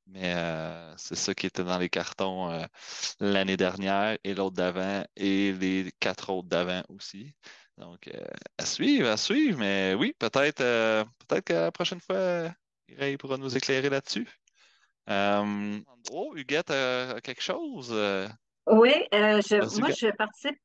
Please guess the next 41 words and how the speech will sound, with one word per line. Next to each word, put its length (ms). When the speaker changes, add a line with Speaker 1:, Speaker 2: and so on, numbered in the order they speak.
Speaker 2:
euh, 360
le 140
seize 300
novembre. 380
Il 60
y 40
a 60
une 400
journée 560
organisée 400
à 60
l'E 140
T 140
S 260
sur 320
le, 100
un 260
forum 340
sur 200
le, 420
la 60
science 340
et 60
technologie. 680
Ça, 200
c'est 280
sûr 160
qu'ils 120
vont 80
parler 220
de 60
primaire, 460
secondaire, 540
mais 260
pour 220
revoir 400
un 160
petit 200
peu 180
les, 440
euh, 220